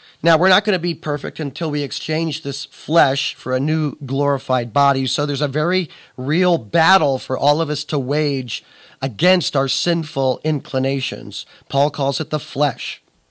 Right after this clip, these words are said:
<clears throat> So don't pretend that's not a real battle. It is for every one of us. Sin is always there in us. Pride, vanity, rebellion, lust, greed,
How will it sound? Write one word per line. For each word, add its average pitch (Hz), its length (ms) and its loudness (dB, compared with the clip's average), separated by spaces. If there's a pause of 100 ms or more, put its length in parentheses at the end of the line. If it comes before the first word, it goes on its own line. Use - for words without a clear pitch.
<clears throat> - 100 -12 (480)
So - 120 -12
don't 180 240 2
pretend 170 380 0
that's 143 200 0
not 151 160 6
a 147 60 0
real 139 220 0
battle. 131 400 2
It 135 100 -2
is 151 180 0
for - 140 -6
every 131 160 -4
one 131 200 -2
of 117 100 -6
us. 113 120 -12
Sin 180 280 -2
is 147 160 -4 (120)
always 170 500 4
there 131 400 -6 (580)
in 202 200 6
us. - 440 0 (460)
Pride, 156 640 2 (440)
vanity, 131 640 0 (340)
rebellion, 135 800 2 (240)
lust, 131 640 0 (520)
greed, 135 540 -2